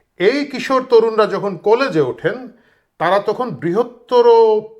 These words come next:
পরিবেশের সাথে এক্সপোজড হন। কলেজে আপনারা জানেন অনেক স্বাধীন চেতা হন, অনেক বাইরে যাওয়া আসা শুরু হয়, কালচারাল, আহ, অর্গানাইজেশনগুলোর সাথে যুক্ত হওয়ার সুযোগ তৈরি হয়, তাদের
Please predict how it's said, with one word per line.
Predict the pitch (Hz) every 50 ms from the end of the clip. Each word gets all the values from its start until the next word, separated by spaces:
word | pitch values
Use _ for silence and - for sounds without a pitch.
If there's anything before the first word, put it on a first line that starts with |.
| _ _ _ _ _ _
পরিবেশের | 214 214 214 208 208 - - 202 -
সাথে | - 175 - -
এক্সপোজড | 147 120 - - - _ 113 107 107 98 -
হন। | - 101 98 - _ _
কলেজে | 160 170 175 180 170 180
আপনারা | 170 160 160 160 156 151 156
জানেন | 143 151 143 143 143 139
অনেক | 143 151 156 151 156
স্বাধীন | - - 131 123 143 151 143 139
চেতা | 143 151 127 - 139
হন, | 127 120 123 127 139 143 _ _ _ _ _ _ _ -
অনেক | 135 143 156 156 123 117
বাইরে | 113 131 139 147 156 156
যাওয়া | 135 143 139 139 139
আসা | 139 - 147
শুরু | 139 - 147 139 131
হয়, | 131 131 127
কালচারাল, | 135 135 135 131 156 151 151 147 147 143 143 - - -
আহ, | 135 127 127 127 123 117 - - _ _ _ _ _ _
অর্গানাইজেশনগুলোর | - 123 131 131 156 156 156 160 151 147 - 165 147 143 139 147 147 139
সাথে | 139 147 135 123 131
যুক্ত | 120 135 135 - -
হওয়ার | 151 131 143 139 139
সুযোগ | - - 123 131 131 - -
তৈরি | 139 127 135 131
হয়, | 120 123 127 123 127 127
তাদের | - 123 117 117 123 120 113 120 -